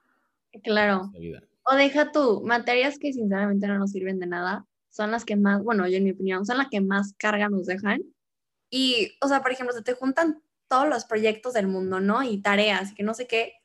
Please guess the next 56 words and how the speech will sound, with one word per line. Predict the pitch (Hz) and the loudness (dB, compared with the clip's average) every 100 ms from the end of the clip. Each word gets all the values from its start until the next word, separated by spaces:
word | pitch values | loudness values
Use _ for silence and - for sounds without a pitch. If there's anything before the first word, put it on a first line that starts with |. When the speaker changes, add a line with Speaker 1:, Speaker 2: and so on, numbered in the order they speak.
| _ _ _ _ | _ _ _ _
Speaker 1:
Muchísimas | 285 277 294 359 330 | -4 0 2 4 2
personas | 247 254 277 277 | 0 -2 -2 -2
has-, | 262 - | -6 -6
hasta | 262 277 | -8 -4
dejado | 269 233 226 | -4 -2 0
de | 247 | 0
hacer | 208 214 | 0 -4
ejercicio, | 220 202 202 202 | -4 -6 -6 -6
cosa | 214 247 | -6 -8
que | 262 | -8
es | 254 | -6
muy | 226 226 226 | -6 -6 -6
importante, | 226 196 190 196 196 | -6 -8 -4 -4 -4
en, | 196 | -4
especialmente | 190 202 196 190 196 | -6 -10 -8 -4 -2
ahorita | 196 190 202 | -2 -4 -6
en | |
la | 190 - _ | -8 -10 _
pandemia. | 202 196 196 196 196 202 _ - | -2 0 2 2 0 -2 _ -20
Speaker 2:
Sí. | - 101 | -14 -2
Speaker 1:
O | 214 233 220 - | 6 8 6 4
como | 254 254 | 0 2
un | 254 262 | 4 4
tiempo | 285 277 311 | 4 4 4
para | 320 233 202 | 4 4 2
ti | 226 | -2
mismo, | 233 226 226 | -2 -2 -4
como | 233 226 | -4 -4
para | 202 196 190 | 0 0 0
relajarte, | 208 202 196 196 196 196 202 190 | -4 -6 -4 -4 -4 -2 -2 -2
para | 185 196 202 - - | -4 -4 -4 -6 -8
hacer | 214 220 | -6 -6
otras | 233 220 | -4 -4
cosas | 202 214 | -4 -4
que | 214 | -6
te | 202 196 | -4 -2
gustan, | 208 202 202 208 | -2 -2 -4 -4
como, | 202 190 | -6 -10
pues, | - 202 | -10 -10
para | 202 | -6
tu | 196 | -2
Speaker 2:
Sí, | 160 127 | 0 2
de | 110 | 2
Speaker 1:
salud. | |
Speaker 2:
decir, | 101 127 117 - - | 2 0 -4 -8 -4
"Oye, | 131 135 | 2 2
o | 113 | 2
sea, | 117 | 0
¿cómo | - 131 | -2 -4
es | |
posible | 131 143 143 | 0 0 2
que | 131 | 2
no | 117 | 0
tenga | 123 131 120 | -2 -2 0
tiempo | 131 123 123 | -2 -2 -2
para, | 107 95 82 - | 0 0 -4 -12